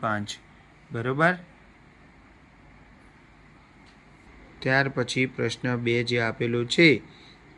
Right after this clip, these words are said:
એ બહુ બાકી બાજુમાં કૌંસમાંથી આપણે શબ્દ લખવાનો છે, જે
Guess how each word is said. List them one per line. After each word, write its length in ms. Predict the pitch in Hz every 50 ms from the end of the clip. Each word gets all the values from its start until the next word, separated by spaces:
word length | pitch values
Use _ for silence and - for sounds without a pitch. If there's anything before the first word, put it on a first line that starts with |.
| - 120 120
એ 20 | 120 117
બહુ 100 | 110 110 110 120 127 123 - - - 120
બાકી 400 | 110 110 107 - - 127 - - - - 120 120
બાજુમાં 520 | 113 110 110 110 131 127 131 127 127 127 - -
કૌંસમાંથી 680 | 123 113 113 113 - - - 127 127 127 - - 139 139 120
આપણે 240 | 113 - 127 123 127
શબ્દ 380 | 123 - - 113 107 107 104 117 113 113 117
લખવાનો 440 | 123 127 - - 131 127 120 117 113 113 -
છે, 140 | - 107 104 - - - - - - - - - - - - - - 127
જે 120 | 120